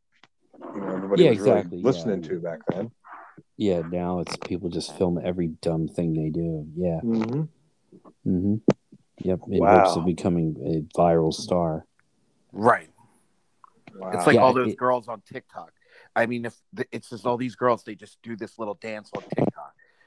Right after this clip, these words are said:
Speaker 3: and it's probably one of the most irritating things. <laughs>
Speaker 2: Oh, it is. Or, or my daughter will bring up some girl, and, and I'll be like, "Who is she?" She'll be like, "Oh, she's an influencer." An influencer? Like, I'm like, "Do you know what that means?" She's like,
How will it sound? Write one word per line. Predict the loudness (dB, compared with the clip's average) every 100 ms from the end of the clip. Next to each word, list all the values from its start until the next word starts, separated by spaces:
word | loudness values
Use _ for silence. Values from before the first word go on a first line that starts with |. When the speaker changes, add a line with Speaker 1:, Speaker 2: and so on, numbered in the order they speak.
| -12
Speaker 3:
and | -10 -10 -12
it's | -14 -14 -20 _ _
probably | -2 -2 -2
one | -4 -6
of |
the | -6
most | -10 -12 _ _ _ _
irritating | -6 -6 -6 -10 -12 -14 -14
things. | -12 -12 -16 -12
<laughs> | -4 4
Speaker 2:
Oh, |
it | 6
is. | 8 6 4 -2 -6 -8 -10 _ -10 -10 -10 -16 -16 _
Or, | -2 0 0
or | -2
my | 0 0 4 4
daughter | 4 2 4
will | 2
bring | 2 0
up | 0 -2
some | -2 0
girl, | 2 2 2 0 -4 -4
and, | -2 -2
and | -2 -2
I'll | 0
be | 2
like, | 0 0
"Who | 0 0
is | 0
she?" | -4
She'll | -4 -2
be | 2
like, | 4
"Oh, | 4
she's | 4 0 -2
an | 0
influencer." | 0 0 -2 -2 -6 -12 -16 _ _ _ _ _ _ _ _ _ -20 -2
An | 4 6
influencer? | 8 6 6 4 6 6 2 -2 -2 2
Like, | 2 2
I'm | 4 6
like, | 6 4
"Do | 4
you |
know | 6
what | 6
that | 4 4
means?" | 2 2 -2 -8
She's | -8 -2 0
like, | 0 -2